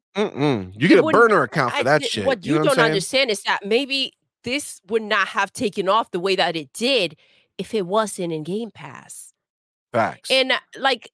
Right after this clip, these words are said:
Speaker 2: the reality of it is, like, dude, listen, it w-,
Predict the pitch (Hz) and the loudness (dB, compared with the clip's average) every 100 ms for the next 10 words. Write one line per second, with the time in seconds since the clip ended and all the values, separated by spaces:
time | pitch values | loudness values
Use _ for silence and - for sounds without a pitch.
0 | _ 180 254 247 262 254 302 359 339 254 | _ -6 -4 -4 -2 -2 0 0 0 0
1 | 214 180 190 185 170 151 160 - - 240 | 2 2 0 -4 -4 -4 -6 -8 -2 -2
2 | 220 - - _ _ _ _ _ _ _ | -2 -6 -20 _ _ _ _ _ _ _
3 | _ - 247 185 160 - _ _ _ - | _ -6 -4 -4 -6 -20 _ _ _ -8
4 | 180 156 135 107 - 196 180 | -6 -6 -10 -12 -2 -2 -2